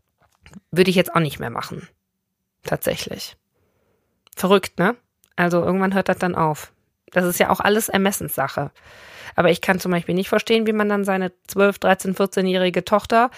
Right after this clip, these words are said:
dann im Badeanzug oder Bikini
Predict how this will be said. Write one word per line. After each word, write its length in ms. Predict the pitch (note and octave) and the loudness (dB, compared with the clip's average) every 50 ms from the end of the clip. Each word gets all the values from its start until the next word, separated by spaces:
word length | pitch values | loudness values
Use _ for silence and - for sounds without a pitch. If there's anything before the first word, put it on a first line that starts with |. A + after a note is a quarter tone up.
| - - - - - - _ _ _ _ _ _ _ _ _ _ _ _ _ _ _ _ | -14 -20 -20 -20 -20 -20 _ _ _ _ _ _ _ _ _ _ _ _ _ _ _ _
dann 400 | - E3 F#3+ F#3 F#3+ F#3+ F#3 - | 0 2 2 4 2 0 -2 -4
im 420 | - - F#3+ F#3 F3+ F3+ F3 E3+ - _ _ _ | -2 0 2 2 2 2 0 -2 -4 _ _ _
Badeanzug 840 | - F#3 F3+ G3 G#3+ G#3+ G#3 G#3 G#3+ G#3+ - - - A#3 A#3 A3 - | 0 2 4 6 4 4 4 2 0 0 -2 -2 0 0 0 2 2
oder 140 | G#3 F#3 F3 | 2 2 2
Bikini 840 | D#3+ E3 E3+ D#3+ - - - A3 G#3+ A3 A3 A3 A3 A#3 B3 B3 | 2 0 -2 -2 -2 -2 0 0 2 2 2 0 0 0 -2 -4